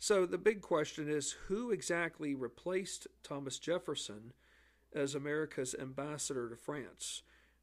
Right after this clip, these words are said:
We have learned about this fella. Would his name by any chance be Gouverneur Morris? Yes.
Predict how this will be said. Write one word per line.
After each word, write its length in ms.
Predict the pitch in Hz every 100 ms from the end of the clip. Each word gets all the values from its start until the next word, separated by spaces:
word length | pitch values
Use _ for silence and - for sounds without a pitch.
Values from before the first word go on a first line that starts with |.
| _
We 120 | 151
have 220 | 147 214 180
learned 300 | 190 214 170
about 320 | 139 139 -
this 180 | 131 -
fella. 440 | - 120 123 135 - - _ _ _ _ _ _ _ - - _ _ _ _ _ _ -
Would 200 | 160 151
his 200 | 160 139
name 300 | 180 185 175
by 100 | 160
any 120 | 160
chance 280 | 147 165 139
be 340 | - 165 160
Gouverneur 560 | 156 135 160 165 156 143
Morris? 720 | 139 156 185 180 - - - - -
Yes. 600 | - 147 113 - - -